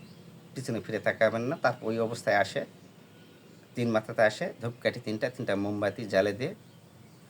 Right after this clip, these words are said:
"শামখালা কালিয়া, তকদা মুচালিয়া, চামের দরুন, নোয়া ঢাঙ্গাস তোর করিয়া, অমুকের কন্যা, অমুক, অমুকের পুত্র কাছে আনিয়া না দেব আল্লাহ মোহাম্মদের মাথা খাবে।" একুশ বার কয় একুশটা ফুঁক দিবেন মেয়ের বাড়ির মুখে,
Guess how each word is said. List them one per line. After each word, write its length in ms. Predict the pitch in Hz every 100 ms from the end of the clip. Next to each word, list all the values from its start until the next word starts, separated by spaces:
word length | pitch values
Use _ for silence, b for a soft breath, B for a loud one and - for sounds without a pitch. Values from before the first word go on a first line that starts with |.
| -
"শামখালা 360 | - 127 123 123
কালিয়া, 260 | - 110 117
তকদা 320 | 113 104 113
মুচালিয়া, 400 | 107 107 98 110
চামের 300 | 110 110 98
দরুন, 160 | 107
নোয়া 160 | 110 104
ঢাঙ্গাস 340 | 95 113 107
তোর 120 | - 107
করিয়া, 180 | 107 113
অমুকের 260 | 110 107 -
কন্যা, 260 | 110 107
অমুক, 240 | 107 107 107
অমুকের 320 | 113 110 127 - B B -
পুত্র 260 | 127 - -
কাছে 180 | 123
আনিয়া 200 | 117 113
না 100 | 107
দেব 140 | 104 104
আল্লাহ 220 | 104 101
মোহাম্মদের 400 | 98 98 90 87
মাথা 180 | 90 -
খাবে।" 120 | 98
একুশ 180 | 113 143
বার 160 | 131 117
কয় 180 | - 147
একুশটা 360 | - - -
ফুঁক 220 | - 110
দিবেন 240 | 98 95 90
মেয়ের 200 | 90 90
বাড়ির 240 | 90 82
মুখে, 300 | 85 80 82